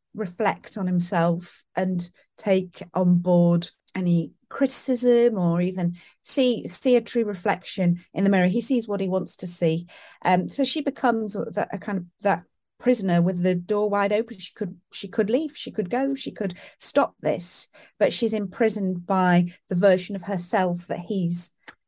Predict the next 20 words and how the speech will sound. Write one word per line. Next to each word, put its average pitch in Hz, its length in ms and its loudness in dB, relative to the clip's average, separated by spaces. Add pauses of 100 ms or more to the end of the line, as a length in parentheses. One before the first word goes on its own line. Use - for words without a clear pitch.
(140)
made 180 280 0
her, 165 360 2 (220)
uh, 165 180 0
believe 175 580 2 (100)
that 170 120 -4
she 175 220 0
is 156 340 -2 (340)
until 175 640 0
she - 320 -12
sees - 320 -10
the - 120 -18
light. - 440 -12 (200)
Hooray. 143 400 -2
<laughs> - 60 -12 (380)
Um, 208 380 6 (220)
but 202 160 6
yes, 185 320 4
he's, 254 280 0
I, 262 240 4
I 254 180 4